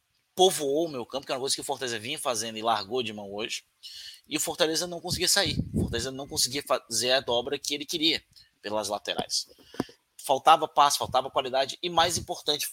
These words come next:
faltava, é, força física pra isso. A entrada do Zé We-, a permanência do Zé Wellison, que não vem bem,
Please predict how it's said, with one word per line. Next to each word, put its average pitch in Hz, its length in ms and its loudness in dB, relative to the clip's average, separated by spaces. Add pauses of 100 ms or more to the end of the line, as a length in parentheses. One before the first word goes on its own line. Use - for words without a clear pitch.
faltava, 123 880 0 (800)
é, 104 420 0 (640)
força - 480 2
física 143 320 -8
pra - 180 -6
isso. - 380 0 (260)
A 123 140 0
entrada 170 440 2
do 120 140 -4
Zé 98 100 -2
We-, 98 140 -6
a 113 160 0
permanência 143 640 -2
do 131 100 -8
Zé 113 120 0
Wellison, 107 360 2
que 127 140 -10
não 185 320 -2
vem 117 200 -4
bem, 120 320 -6